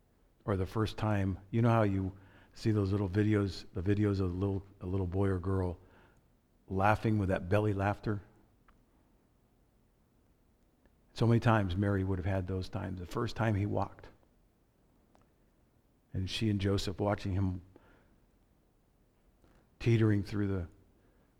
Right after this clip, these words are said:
through hi-, Joseph's shop.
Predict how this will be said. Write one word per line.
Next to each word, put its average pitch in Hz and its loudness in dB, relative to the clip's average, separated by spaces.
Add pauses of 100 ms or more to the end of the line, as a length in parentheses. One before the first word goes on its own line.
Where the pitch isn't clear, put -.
(1500)
through 101 2
hi-, - -4 (140)
Joseph's 98 -2
shop. 107 -6